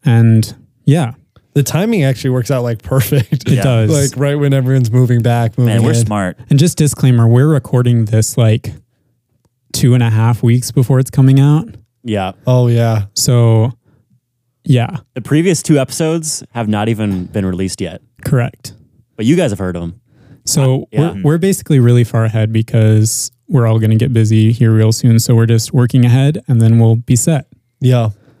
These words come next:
Speaker 3: Yes, sir.
Speaker 1: <laughs> Thanks, Mitch.
Speaker 2: Okay. What, what, what are we doing here? What's the first thing that we're doing here?
Speaker 1: Wait, did you guys,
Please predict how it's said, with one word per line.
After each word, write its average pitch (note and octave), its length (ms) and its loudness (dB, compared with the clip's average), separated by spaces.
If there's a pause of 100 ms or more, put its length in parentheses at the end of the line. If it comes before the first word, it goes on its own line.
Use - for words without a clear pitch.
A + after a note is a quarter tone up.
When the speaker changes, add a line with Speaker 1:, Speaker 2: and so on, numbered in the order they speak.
(200)
Speaker 3:
Yes, G#2 360 -6
sir. C3+ 500 -4
Speaker 1:
<laughs> - 120 -6
Thanks, - 960 0
Mitch. C#3 340 0 (280)
Speaker 2:
Okay. A3 540 -2 (160)
What, A#3 260 -2
what, A3+ 240 -4
what A3 140 -2
are B3 100 -2
we A#3+ 80 -2
doing F#3 340 0
here? D#3 160 -2 (280)
What's F#3 220 -2
the G#3 120 -2
first F#3+ 280 -4
thing F3+ 140 -4
that D#3 140 -2
we're C#3 80 -2
doing B2 240 0
here? A2+ 160 0
Speaker 1:
Wait, D3+ 180 0
did B2+ 180 0
you C3+ 60 4
guys, C3+ 420 0